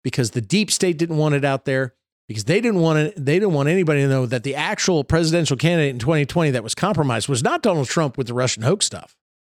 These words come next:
It was Joe Biden, who was getting ten percent or twenty percent as the big guy from Burisma, from these Chinese companies, and Hunter was the conduit. And these companies in China that are owned by the C C P knew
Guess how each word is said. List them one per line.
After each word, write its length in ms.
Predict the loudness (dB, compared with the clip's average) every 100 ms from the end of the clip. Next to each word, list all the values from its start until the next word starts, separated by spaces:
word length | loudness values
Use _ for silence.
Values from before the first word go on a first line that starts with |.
| _ _ _ _ 0
It 180 | 0
was 340 | 4 2 2 -2 _
Joe 300 | 0 2 2
Biden, 540 | 0 0 0 0 -2
who 100 | 0
was 140 | 0 2
getting 240 | 0 0
ten 240 | -2 -2
percent 480 | 0 0 2 0 0
or 80 | -4
twenty 260 | -4 -2 -2
percent 440 | -2 0 0 -2
as 160 | -6 -4
the 100 | -2
big 220 | -2 0
guy 260 | 0 0 -2 _ _ _
from 200 | 0 2
Burisma, 680 | 2 4 4 4 2 2 -2 _ _ _
from 120 | -2
these 180 | -2 -2
Chinese 340 | 0 2 0
companies, 380 | 0 0 0 -2 -8 _ _
and 140 | -8
Hunter 440 | -8 -2 0 2 2
was 160 | 0
the 100 | 0
conduit. 540 | -4 -2 0 0 -4 -10 _ _
And 240 | -4 0 2
these 220 | 2 0
companies 520 | 0 0 2 2 2
in 100 | 2
China 380 | 2 2 2 2
that 120 | 2
are 80 | 2 2
owned 360 | 2 4 2
by 120 | 0
the 100 | 0
C 200 | 0 2
C 240 | 2 2 0
P 460 | 2 2 2 0 -4 _ 0
knew 420 | 2 2 2